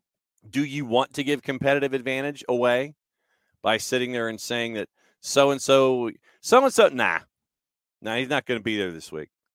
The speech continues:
Do you wanna give away that competitive advantage as you're chasing after a championship? I can understand it possibly more earlier in a year than later in a year. You know, but when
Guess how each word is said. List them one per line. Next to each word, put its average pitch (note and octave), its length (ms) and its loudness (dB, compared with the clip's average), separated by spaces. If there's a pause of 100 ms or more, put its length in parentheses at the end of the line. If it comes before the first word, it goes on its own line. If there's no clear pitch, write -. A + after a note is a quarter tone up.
(180)
Do A#2 80 -8
you C3 120 2
wanna D#3 180 2
give D3 200 -2
away D3 160 0
that C3+ 160 -4
competitive C#3 400 -2
advantage B2 400 -6
as A2 80 -14
you're A2+ 80 -14
chasing B2 360 -6
after A#2+ 180 -8
a - 20 -18
championship? B2+ 440 -6
I A#2+ 80 -2
can C3 120 -2
understand B2+ 440 -4
it A2 120 -10
possibly A2 480 -2
more G#2 260 -4
earlier A2 340 -4
in D3 60 -8
a D3+ 40 -8
year D#3+ 260 -8 (440)
than B2 120 -2
later A#2+ 360 0
in D#3 60 -6
a E3 60 -8
year. E3+ 260 -14 (1300)
You A2+ 120 -4
know, F2+ 140 -6
but A#2 460 4 (680)
when A#2+ 200 -6